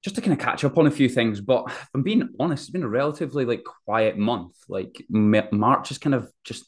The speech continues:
not a lot has really happened, like, for the past couple of weeks. Um, there's not really been any, like, anything pushing.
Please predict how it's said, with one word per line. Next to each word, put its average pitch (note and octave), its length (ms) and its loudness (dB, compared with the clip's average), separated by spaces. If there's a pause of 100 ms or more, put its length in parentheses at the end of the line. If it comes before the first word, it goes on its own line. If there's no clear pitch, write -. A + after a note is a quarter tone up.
not G2+ 240 -2
a - 20 -2
lot C3 400 4
has G2+ 80 -6
really A#2 200 4
happened, F#2+ 580 -2
like, G2 200 2
for F#2+ 400 2
the F#2+ 60 -6
past F#2+ 300 -2
couple G2 320 -2
of G2 40 0
weeks. - 460 -2 (680)
Um, G#2+ 240 2
there's A2 80 0
not C3+ 100 2
really C3+ 140 6
been B2+ 340 4
any, A2 380 0
like, F#2+ 220 -4 (460)
anything A2 520 0
pushing. G#2+ 540 0